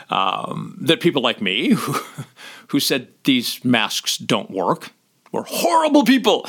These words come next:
who wanted to kill grandma. I wonder how they feel now the C D C has come out and said I was right all along. I'm guessing since they didn't give a shit about the truth then, they don't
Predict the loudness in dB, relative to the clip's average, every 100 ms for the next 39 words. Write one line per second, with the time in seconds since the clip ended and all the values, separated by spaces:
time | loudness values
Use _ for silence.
0 | -10 2 6 8 8 4 0 -2 -2 2
1 | 4 6 4 4 6 6 6 4 6 6
2 | 4 -2 -8 -20 -20 _ -2 0 4 4
3 | 2 -2 0 -2 -2 -2 0 0 -2 -2
4 | -2 -2 -2 -2 -2 -2 -2 -2 -2 -4
5 | -4 -4 -4 -4 -2 -2 -2 -2 0 -2
6 | -2 -2 0 2 2 2 -2 -8 -18 -20
7 | _ _ _ _ _ -2 -2 0 2 4
8 | 4 0 0 0 0 0 0 0 0 2
9 | 0 2 0 -2 -4 -2 2 2 2 2
10 | 0 0 -4 -4 -4